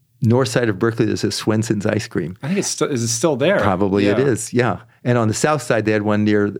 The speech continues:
Speaker 1: the dorm and a Top Dog they had. So I'm work-, I used to work there, and there was this guy named Peter Stevens, who was the one chill guy who was normal, who wasn't crazy, and he was a kind person, and he was working on a master, I mean, he had a master's. And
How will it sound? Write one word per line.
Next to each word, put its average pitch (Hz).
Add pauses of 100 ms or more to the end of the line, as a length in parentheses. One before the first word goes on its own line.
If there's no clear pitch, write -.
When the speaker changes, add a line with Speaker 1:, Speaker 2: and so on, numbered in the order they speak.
(120)
Speaker 1:
the 104
dorm 107
and 95
a 95
Top 113
Dog 95
they -
had. 85
So 113
I'm 135
work-, 123
I 107
used 110
to 113
work 95
there, 101
and 117
there 98
was 98
this 101
guy 98
named 92
Peter 98 (220)
Stevens, 98
who 98
was 101 (300)
the 113
one 117
chill 123
guy 104
who 101
was 107
normal, 110
who 101
wasn't 104
crazy, 107 (240)
and 104
he -
was 104
a 110
kind 110
person, 104
and 95
he 101
was 98 (300)
working 101
on 95
a 92
master, 90
I 95
mean, 95
he 87 (260)
had 98
a -
master's. 90
And 113